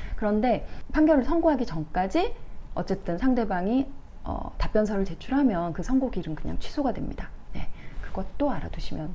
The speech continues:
좋을 것 같고요. 그래서 이렇게 소장하고 답변서를 제출하고 나면 법원이, 어, 한두 달 정도 후에 변론 기일이라는 것을 열게 되는데요. 이때 이제 변호사들이 법정에 가서 뭐 소장, 답변서 이런 것들을 판사 앞에서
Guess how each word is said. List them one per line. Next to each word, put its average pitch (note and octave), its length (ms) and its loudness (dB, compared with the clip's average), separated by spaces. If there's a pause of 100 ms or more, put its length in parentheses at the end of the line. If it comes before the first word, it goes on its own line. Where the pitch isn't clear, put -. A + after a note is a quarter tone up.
좋을 E3+ 180 0
것 - 100 -2
같고요. - 280 -2 (340)
그래서 G#3 540 6 (280)
이렇게 A3+ 220 4
소장하고 E4 480 6
답변서를 A3+ 500 2
제출하고 B3+ 480 -2
나면 F3+ 540 0
법원이, F3 640 0 (360)
어, E3 200 -2
한두 C#4+ 200 6
달 C#4 160 6
정도 D#3+ 280 2
후에 F3+ 380 -2
변론 F#3+ 520 4
기일이라는 E3 500 2
것을 D#3+ 260 2
열게 D#3+ 200 0
되는데요. F#3+ 540 -2 (240)
이때 G3 260 0
이제 E3+ 140 -2
변호사들이 F3 540 -2
법정에 - 380 -2
가서 E3 540 -2 (300)
뭐 D#3 120 -2
소장, G#3 540 0
답변서 F#3+ 800 0
이런 F#3 220 2
것들을 B3 420 0
판사 D4+ 260 2
앞에서 A3 440 0